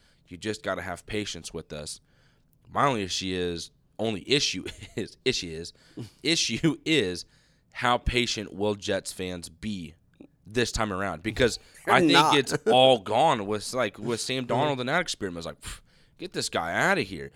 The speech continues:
Speaker 1: And there were some Jets fans that were like, "Well, keep Darnold. He just needs a better play caller. He needs better playmakers." And the, the organization's like, "Nah, we're done. We're blowing this whole thing up." And then you bring in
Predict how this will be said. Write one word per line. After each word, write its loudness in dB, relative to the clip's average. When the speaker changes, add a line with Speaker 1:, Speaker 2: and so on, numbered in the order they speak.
Speaker 1:
And -6
there 2
were 2
some 0
Jets 0
fans -2
that 0
were -2
like, 0
"Well, 0
keep -6
Darnold. 2
He -4
just -4
needs -4
a -14
better 0
play -4
caller. -12
He -12
needs -8
better -2
playmakers." -6
And -14
the, -10
the 0
organization's 0
like, -8
"Nah, 2
we're 2
done. -2
We're -2
blowing -2
this -6
whole 0
thing -6
up." -8
And -8
then -4
you -2
bring -2
in -4